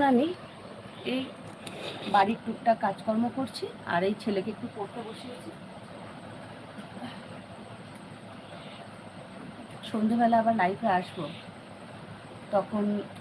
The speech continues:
হনুমান চালিসা, বৃহস্পতিবার দিন লক্ষ্মী পাঁচালী, এইগুলো আমি তখন পাঠ করব এবং কিছু টোটকা আপনাদের সাথে শেয়ার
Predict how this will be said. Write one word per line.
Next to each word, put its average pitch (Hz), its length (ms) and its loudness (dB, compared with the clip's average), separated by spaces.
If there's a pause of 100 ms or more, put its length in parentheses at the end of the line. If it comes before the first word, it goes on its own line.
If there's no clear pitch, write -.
হনুমান 190 420 4
চালিসা, 180 460 2 (1500)
বৃহস্পতিবার 190 680 0
দিন 180 160 2
লক্ষ্মী 180 340 -4
পাঁচালী, 170 440 0 (320)
এইগুলো 185 280 2
আমি 220 120 2 (200)
তখন 208 200 -2 (120)
পাঠ 156 140 2 (100)
করব 202 180 -2 (160)
এবং 214 140 0 (1300)
কিছু 254 220 0 (100)
টোটকা 220 340 0 (520)
আপনাদের 175 340 -4
সাথে 156 240 -6
শেয়ার - 200 -2